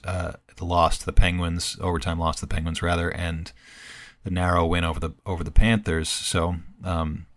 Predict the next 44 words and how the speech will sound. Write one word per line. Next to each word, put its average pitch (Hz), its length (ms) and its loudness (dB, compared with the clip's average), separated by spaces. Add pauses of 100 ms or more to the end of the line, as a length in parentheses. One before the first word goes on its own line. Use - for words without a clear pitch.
(300)
but 87 140 -4
usually 95 380 2
on, 87 200 -2
in, 85 300 -4
in 104 140 0
the 95 80 2
Barry 95 260 4
Trotz 95 380 2
era 87 180 2
so 90 180 0
far, 82 220 2
they've, 80 460 -2
when 87 100 -4
they've 87 200 0
needed 87 260 0
to 85 80 -2
address 87 320 -2
things, 85 220 -2
they 82 100 0
certainly 85 560 -2 (500)
do 110 180 6
seem 104 240 8
to 92 140 4
address 92 340 4
them 82 180 0
and, 76 220 -4
and 95 160 -6
tighten 90 300 0
things 87 240 -2
up. 95 240 0 (800)
I'm 101 140 2
curious 135 340 10
to 113 100 0
see 117 200 8
how 110 100 10
the 101 80 6
Leafs, - 580 4 (220)
uh, 78 300 -2 (100)
react, 80 420 0
and 82 100 0
I 80 60 0
think 92 180 -2
we 87 100 0
know 92 340 4